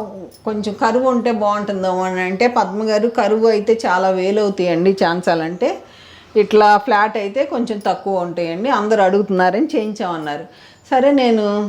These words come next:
తీసుకుంటానన్న చిన్నదే. ఈలోపు మరలా ఎవరో అడిగారంట కొంచెం పెద్దది చేయించమని, ఆ వీడియో చూశాను. చూడంగానే నా-, నేను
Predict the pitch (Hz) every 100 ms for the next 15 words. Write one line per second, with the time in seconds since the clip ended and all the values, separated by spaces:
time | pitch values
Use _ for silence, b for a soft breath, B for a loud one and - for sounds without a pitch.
0 | 196 269 247 - 202 196 190 185 180 180
1 | 202 185 185 165 - B B _ 269 254
2 | 262 247 262 233 214 233 247 240 220 233
3 | 214 214 226 196 190 185 190 190 185 185
4 | 175 196 208 208 185 180 175 170 226 226
5 | 220 233 226 226 214 185 165 175 160 -
6 | B B - 226 214 208 214 240 233 202
7 | 196 208 214